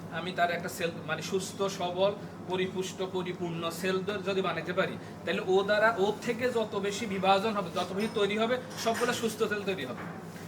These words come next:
আমরা যদি একটা প্রোডাকশন হাউস, একটা সেল, একটা শিল্পী,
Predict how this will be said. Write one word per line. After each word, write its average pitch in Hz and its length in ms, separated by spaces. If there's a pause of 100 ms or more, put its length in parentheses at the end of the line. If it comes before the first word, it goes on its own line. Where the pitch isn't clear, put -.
(120)
আমরা 175 160
যদি 214 80
একটা 208 340
প্রোডাকশন 233 460
হাউস, 220 320
একটা 202 300
সেল, 220 340
একটা 202 300
শিল্পী, 202 400